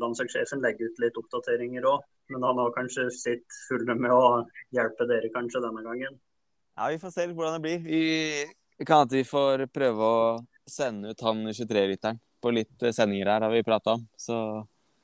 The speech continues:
Speaker 2: vi får prøve å få i hvert fall oppdatert så godt vi kan når vi er her, og se om vi kan lage litt show.
Speaker 1: Ja,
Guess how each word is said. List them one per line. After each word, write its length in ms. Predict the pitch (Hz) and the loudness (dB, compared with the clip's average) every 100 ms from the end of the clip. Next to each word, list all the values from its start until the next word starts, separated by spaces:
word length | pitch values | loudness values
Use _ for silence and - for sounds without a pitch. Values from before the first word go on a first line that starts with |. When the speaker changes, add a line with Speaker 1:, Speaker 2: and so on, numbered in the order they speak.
| _ - | _ -8
Speaker 2:
vi 60 | 107 | -4
får 100 | 123 | 6
prøve 300 | 123 101 107 | 8 10 10
å 440 | 110 110 113 113 _ - | 10 10 6 2 _ 0
få 160 | - 123 | 6 8
i 80 | |
hvert 160 | 113 - | 8 6
fall 240 | 127 120 | 4 4
oppdatert 640 | 113 104 110 113 117 - - | 0 0 0 2 0 -2 -20
så 260 | - - | -12 -6
godt 220 | 113 107 117 | -4 -4 -4
vi 80 | |
kan 160 | 113 117 120 | 0 0 0
når 140 | 120 | -2
vi 80 | 123 | 2
er 240 | 113 95 117 | 2 2 -2
her, 80 | - 117 | -8 -10
og 220 | 113 110 _ _ _ _ _ _ - | -8 -10 _ _ _ _ _ _ -2
se 140 | 120 | 0
om 60 | 113 | 2
vi 20 | |
kan 160 | 110 123 | 0 4
lage 200 | 110 101 | 4 4
litt 100 | 110 | -2
show. 220 | - 110 - _ _ _ _ _ _ _ _ _ _ _ _ _ | 0 -2 -2 _ _ _ _ _ _ _ _ _ _ _ _ _
Speaker 1:
Ja, 120 | 113 | -12